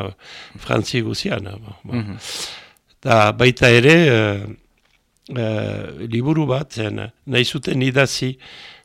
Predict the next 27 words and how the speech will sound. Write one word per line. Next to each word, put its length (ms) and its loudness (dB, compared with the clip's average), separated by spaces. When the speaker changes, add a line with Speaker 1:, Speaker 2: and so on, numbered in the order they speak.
Speaker 1:
nahi 140 2
zuten 380 -4
nien 300 2
iritsiak 640 0
eman, 320 -4
eta 160 -10
hor-, 160 -14
hola 180 0
sortu 320 -8
zen 240 -4
Altxamutilak, 880 -4
eta, 400 -4
eta 320 -8
gero 240 -2
nik 200 -6
segitu 420 -4
nuen, 400 -2
eh, 640 -4
Altxamutila 680 -4
hori, 240 -4
hamar, 320 0
hamar 520 0
ale 500 0
izan 300 -4
dira, 300 -2
eta 1000 -4
ezautetzeko, 1120 0